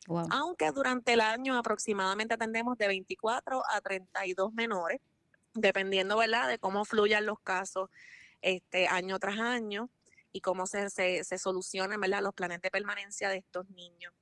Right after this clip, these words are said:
Speaker 2: Eh, y nada, durante estos treinta años hemos tenido múltiples logros.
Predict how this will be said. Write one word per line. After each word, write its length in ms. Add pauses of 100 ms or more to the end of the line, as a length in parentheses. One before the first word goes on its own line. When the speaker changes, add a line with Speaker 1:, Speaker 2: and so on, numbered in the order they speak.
(600)
Speaker 2:
Eh, 260
y 400 (220)
nada, 240 (100)
durante 420
estos 220
treinta 380
años 260
hemos 260
tenido 360
múltiples 480
logros. 440